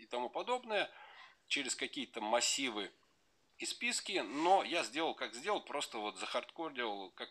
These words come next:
как получилось. На самом деле так делать нежелательно, лучше их создать через какой-нибудь, э, список. Давайте сделаем что? Давайте запустим и посмотрим, что произойдёт.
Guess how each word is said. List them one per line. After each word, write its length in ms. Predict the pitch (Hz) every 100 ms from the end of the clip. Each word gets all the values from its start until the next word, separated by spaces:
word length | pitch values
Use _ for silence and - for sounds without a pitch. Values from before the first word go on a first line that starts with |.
| _
как 220 | 123 -
получилось. 580 | - 117 - 110 92 - - - -
На 60 | -
самом 240 | 185 165
деле 180 | 123 147
так 240 | - 120
делать 380 | 98 120 101 - -
нежелательно, 640 | 117 107 156 208 - 104
лучше 240 | 104 - -
их 60 |
создать 320 | - 92 120
через 200 | - 98
какой-нибудь, 640 | - - 117 104 95 107 - - - - _ _ _ _
э, 260 | 101 95
список. 480 | 95 - 135 - - -
Давайте 360 | 127 190 -
сделаем 520 | 120 117 156 151 135 -
что? 380 | - - 123 90 -
Давайте 300 | 120 165 170
запустим 480 | 127 143 170 - 101
и 120 | -
посмотрим, 460 | - 156 143 139 98
что 220 | - - 143
произойдёт. 520 | 107 104 110 196